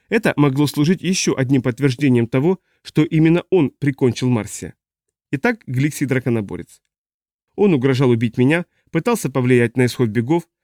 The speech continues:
крал ценные предметы искусства, лишил жизни героя войны и оставил мою ауру на орудии убийства. Этот человек хуже чумы.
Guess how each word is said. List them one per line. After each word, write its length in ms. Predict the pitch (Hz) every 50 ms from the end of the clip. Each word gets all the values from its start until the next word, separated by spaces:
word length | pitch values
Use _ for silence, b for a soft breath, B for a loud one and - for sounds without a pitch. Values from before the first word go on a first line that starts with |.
| _ _ _
крал 220 | - 185 214 233
ценные 360 | - - - 147 131 127 123 113
предметы 420 | - 127 120 117 123 117 - 123
искусства, 560 | 113 - - - 165 170 - - 139 131 127 _ _ _ -
лишил 300 | 147 165 - - 269 180
жизни 280 | 131 170 202 175 151
героя 340 | 131 123 135 131 135 123 120
войны 360 | 113 123 123 131 151 175 180 _ _ _ -
и 60 | 262
оставил 440 | 254 214 - - 202 196 190 175 -
мою 240 | 143 151 147 135 131 -
ауру 340 | 151 170 165 151 147 151 -
на 140 | 185 214 202
орудии 280 | 180 143 123 117 120 131
убийства. 520 | 123 110 104 101 - - - 92 87 - _ _ _ _ _ _ _ _ _ -
Этот 260 | 131 127 - 139 -
человек 340 | - - 156 165 190 196 -
хуже 260 | - - 143 131 123
чумы. 340 | - - 123 107 95 90